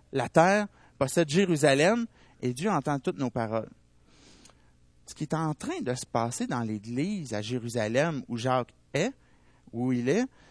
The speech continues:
c'est qu'il semble y avoir une continuité de cette tradition qui se fait peut-être au sein de l'église. Des gens qui vont faire des serments, mais qui vont pas tout à fait invoquer le nom de Dieu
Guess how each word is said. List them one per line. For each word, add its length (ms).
c'est 420
qu'il 640
semble 300
y 80
avoir 440
une 140
continuité 640
de 120
cette 260
tradition 720
qui 160
se 200
fait 360
peut-être 220
au 100
sein 180
de 60
l'église. 540
Des 260
gens 360
qui 160
vont 240
faire 260
des 160
serments, 560
mais 520
qui 160
vont 220
pas 140
tout 160
à 80
fait 180
invoquer 360
le 140
nom 220
de 140
Dieu 360